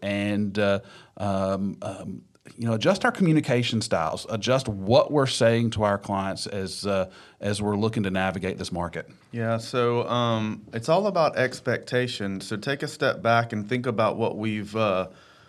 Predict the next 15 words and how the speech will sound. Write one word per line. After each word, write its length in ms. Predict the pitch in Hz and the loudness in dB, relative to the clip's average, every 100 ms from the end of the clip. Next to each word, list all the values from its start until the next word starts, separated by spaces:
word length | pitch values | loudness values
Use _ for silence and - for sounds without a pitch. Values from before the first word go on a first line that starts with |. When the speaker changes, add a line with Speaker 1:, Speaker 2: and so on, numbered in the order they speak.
| - - | -20 -4
Speaker 2:
what 200 | 139 143 | 0 2
we've 180 | 143 123 | 2 2
encountered 640 | 113 - 131 135 127 113 | -2 -2 0 2 2 2
in 120 | 110 | 0
the 80 | 104 | 0
market 640 | 101 104 110 113 104 98 | 2 2 2 0 -2 -2
over 300 | - 110 101 | 0 -2 -2
the 120 | 101 101 | -2 0
last 420 | 104 104 101 - | 4 2 2 -4
little 280 | 110 107 90 | -2 -2 -2
bit. 420 | 110 104 95 - | 0 0 0 -4
You 120 | 104 | -4
know, 420 | 104 101 98 101 92 | -2 0 0 -2 -2
um, 680 | 104 101 98 95 95 92 - - - - - _ - | -2 0 -2 -2 -4 -8 -12 -20 -20 -20 -20 _ -6
uh, 480 | 95 92 92 90 | -4 -4 -6 -8